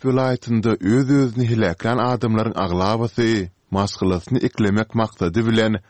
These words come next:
daşary ýurtlara gazanç etmäge gitjek bolup, gidip bilmedik erkek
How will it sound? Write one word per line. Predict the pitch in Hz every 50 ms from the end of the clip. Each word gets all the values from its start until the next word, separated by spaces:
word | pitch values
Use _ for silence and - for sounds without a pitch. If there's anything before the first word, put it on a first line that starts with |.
| _ _ _
daşary | - 104 104 - - 95 87 95 107
ýurtlara | 120 120 - - - 98 90 87 - -
gazanç | 92 98 104 135 139 139
etmäge | 139 - _ - 117 107 104 107 113 107 95
gitjek | 95 - - - 123 123 - _
bolup, | 110 113 110 107 - - - - - _ _
gidip | 113 110 98 95 - _ -
bilmedik | 123 139 147 139 131 123 107 117 - -
erkek | 110 113 104 92 - 104 92 90